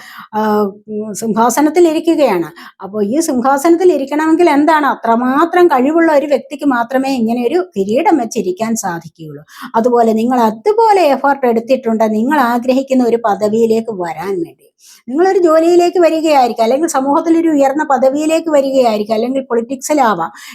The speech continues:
ഏതൊരു സാഹചര്യത്തിലും ആവാം. അവിടെ, ആ, അവിടേക്ക് നിങ്ങൾക്ക് വരണമെങ്കിൽ എന്താണ് അത്യാവശ്യം? നിങ്ങളുടെ വിൽ പവർ, നിങ്ങളുടെ വിൽ പവർ, മെന്റൽ സ്ട്രെങ്ത്, അതുപോലെ തന്നെ നിങ്ങൾ ചെയ്യുന്ന ജോലിയിൽ നിങ്ങൾ നന്നായിട്ട് എഫേർട്ട് എടുക്കുക.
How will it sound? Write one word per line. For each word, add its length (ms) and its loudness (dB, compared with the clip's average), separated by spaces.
ഏതൊരു 360 0
സാഹചര്യത്തിലും 920 0
ആവാം. 680 -2
അവിടെ, 420 0
ആ, 40 -8
അവിടേക്ക് 680 0
നിങ്ങൾക്ക് 300 2
വരണമെങ്കിൽ 1200 0
എന്താണ് 380 -2
അത്യാവശ്യം? 680 0
നിങ്ങളുടെ 340 0
വിൽ 180 0
പവർ, 280 -2
നിങ്ങളുടെ 280 0
വിൽ 300 0
പവർ, 360 0
മെന്റൽ 320 2
സ്ട്രെങ്ത്, 800 -2
അതുപോലെ 460 2
തന്നെ 140 4
നിങ്ങൾ 240 2
ചെയ്യുന്ന 500 2
ജോലിയിൽ 500 2
നിങ്ങൾ 220 -2
നന്നായിട്ട് 600 2
എഫേർട്ട് 480 0
എടുക്കുക. 600 -6